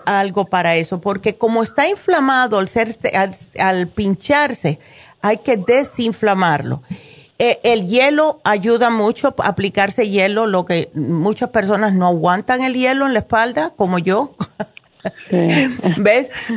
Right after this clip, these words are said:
Speaker 1: Pero el M S M le ayuda, el Inflamove, el Relief Support, todo eso, ¿ves?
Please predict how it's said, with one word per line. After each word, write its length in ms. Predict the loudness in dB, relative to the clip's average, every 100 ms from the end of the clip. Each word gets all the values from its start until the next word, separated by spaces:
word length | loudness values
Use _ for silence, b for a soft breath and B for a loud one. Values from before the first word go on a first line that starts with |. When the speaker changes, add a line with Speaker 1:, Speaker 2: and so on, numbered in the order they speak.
| 0
Speaker 1:
Pero 360 | 2 4 2 2
el 180 | 0 2
M 240 | 2 2
S 260 | 2 2 2
M 240 | 2 2
le 120 | 2
ayuda, 680 | 0 0 0 0 2 0 0
el 220 | 0 0 0
Inflamove, 1080 | -2 0 0 2 2 2 2 2 0 -2 -6 -4
el 220 | 0 0
Relief 580 | -2 -2 -2 0 -2 -2
Support, 760 | -2 -2 -2 0 4 4 2 -4 _ 0
todo 380 | 2 2 2
eso, 320 | 0 -2 -6 -10
¿ves? 360 | -2 0 0